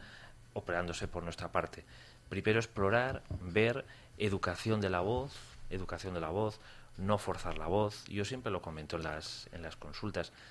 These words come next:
Digo, "Mire, si el que está con usted está sordo, le tendré que gritar. Pero si no está sordo, hablaré normal". Es decir, es que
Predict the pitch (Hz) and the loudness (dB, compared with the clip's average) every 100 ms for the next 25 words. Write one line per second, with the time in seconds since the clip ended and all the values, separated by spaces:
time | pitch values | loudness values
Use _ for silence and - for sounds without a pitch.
0 | - - 85 87 90 - - - - 101 | -20 -8 -4 0 0 -2 -10 -14 -6 -4
1 | 98 101 127 131 113 - 95 104 - 101 | -2 0 2 2 0 -4 -4 -2 0 0
2 | 101 117 139 101 95 85 82 82 82 78 | 0 -2 -4 -6 -4 -4 -6 -6 -6 -8
3 | - 78 - - - - - 92 87 90 | -8 -12 -12 -20 -20 -20 -6 -4 -2 -2
4 | 90 - 101 120 120 147 - 92 82 78 | -2 0 2 2 2 0 -2 -2 -2 -2
5 | 76 76 82 131 92 80 - 82 - 107 | -4 -6 -4 -2 -2 -6 -6 -6 -4 -6